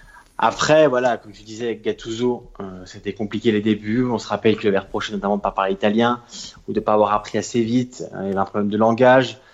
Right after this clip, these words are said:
il y avait un problème aussi technique, il l'avait dit clairement en, en conférence de presse. Mais c'est vrai que depuis, euh, depuis la, la fin de la dernière trêve, euh, c'est clairement le meilleur du Milan avec Suso, voilà, qui a connu de grosses difficultés en décembre avec une blessure.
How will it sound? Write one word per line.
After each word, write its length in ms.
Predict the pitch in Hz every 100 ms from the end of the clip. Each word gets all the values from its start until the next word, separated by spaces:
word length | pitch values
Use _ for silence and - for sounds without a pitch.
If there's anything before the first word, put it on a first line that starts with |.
| _ _
il 60 | -
y 20 |
avait 80 | 101
un 60 | 95
problème 220 | 107 107
aussi 180 | - -
technique, 520 | 123 131 139 135 -
il 100 | 92
l'avait 180 | 92 95
dit 120 | 95
clairement 1120 | - 104 113 113 101 95 92 - 50 65 62
en, 40 |
en 40 | 101
conférence 360 | 98 107 107
de 80 | 110
presse. 440 | - 135 135 - - - - - -
Mais 140 | 117
c'est 180 | 110 127
vrai 240 | 120 143 123
que 40 |
depuis, 560 | 110 104 - 131 143 123
euh, 580 | 101 95 92 95 92 92
depuis 420 | 98 92 - 113
la, 200 | 101 92
la 120 | 98
fin 200 | - 120
de 40 |
la 80 | 107
dernière 300 | 101 104 101
trêve, 400 | - 139 147 135 - - - - - -
euh, 260 | 85 90 92
c'est 200 | - -
clairement 360 | - 107 113 113
le 60 |
meilleur 340 | 101 101 104 98
du 120 | 98
Milan 360 | 101 110 110
avec 220 | 101 95 -
Suso, 340 | - 107 113
voilà, 320 | 104 104 101
qui 160 | 90 101
a 40 |
connu 520 | - 104 101 95 90 95
de 80 |
grosses 300 | 98 - 123
difficultés 380 | 113 - 117 110
en 80 | 101
décembre 360 | 104 107 110 -
avec 260 | 104 107 110
une 80 |
blessure. 500 | 101 104 - 135 139